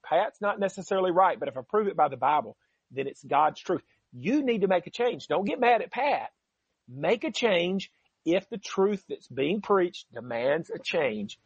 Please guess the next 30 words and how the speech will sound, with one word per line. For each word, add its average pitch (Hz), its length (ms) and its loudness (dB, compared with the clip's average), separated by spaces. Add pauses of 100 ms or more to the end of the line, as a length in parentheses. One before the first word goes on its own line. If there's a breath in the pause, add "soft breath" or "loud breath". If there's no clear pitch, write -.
(240)
in 123 160 -12
your 113 140 -2
life. 120 260 4 (1200)
Another 302 360 4
good 175 140 0
example 117 440 -4
of 101 60 -10
this 151 200 -6
is 160 140 -8
the 165 80 -8
story 202 340 2
of 135 220 -4
Apollos 160 720 -2
in 127 80 -6
Acts - 300 -4
eighteen. 135 520 -4 (440)
At 147 140 0
the 247 220 0
end 320 160 4
of 180 100 6
Acts 131 300 0
chapter 117 340 -6
eighteen, 139 400 -8
beginning 180 320 2
in 180 60 0
verse 180 180 2
twenty-four, 120 640 -4
we 127 120 0
read 131 240 -2
this. - 440 -2